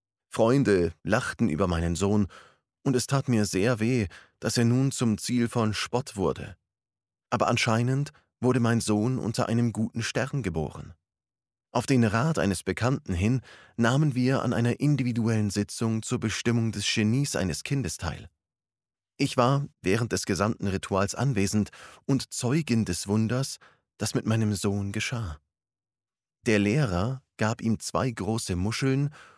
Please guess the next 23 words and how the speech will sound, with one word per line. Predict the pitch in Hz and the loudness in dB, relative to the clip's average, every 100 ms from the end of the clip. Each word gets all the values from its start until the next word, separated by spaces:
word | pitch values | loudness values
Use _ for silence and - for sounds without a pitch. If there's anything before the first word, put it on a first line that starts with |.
| _ | _
und | 123 110 | -2 0
sagte | 113 123 - | 0 0 -4
ihm, | - 117 131 135 _ | -2 -2 -2 -4 _
sie | - 123 | -8 -2
an | 107 120 | 0 -2
die | 101 | -2
Ohren | 120 127 120 92 | -2 -2 -2 -4
zu | - 85 | -4 -4
halten. | 76 - - - _ _ _ _ _ _ _ - | -6 -8 -16 -20 _ _ _ _ _ _ _ 0
Dann | 113 160 | 4 6
nahm | 117 90 139 | 6 4 4
er | 113 | 4
einen | 98 87 82 | 2 0 -2
Zauberstab | 95 107 120 - 131 147 147 - - - | 0 2 0 0 0 0 -4 -18 -14 -2
und | 131 - | -2 0
zeichnete | 120 131 151 131 139 | 0 0 0 -2 0
mystische | 117 123 147 - 135 113 | 0 0 -2 -4 -4 -4
Zeichen | - 101 139 - 107 95 | -2 -2 -2 -2 -2 -2
über | - 87 | -2 -2
den | 87 | -2
Kopf | - 92 - | -2 -6 -4
meines | 87 82 - | -4 -4 -4
Sohnes, | 107 107 107 | 0 2 0